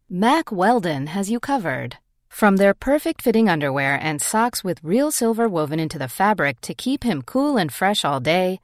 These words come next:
to their amazing Ace sweatpants that look so good he can wear them to the office,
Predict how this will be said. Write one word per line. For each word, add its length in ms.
to 120
their 180
amazing 640
Ace 320
sweatpants 680
that 180
look 220
so 380
good 320
he 120
can 200
wear 180
them 140
to 100
the 140
office, 540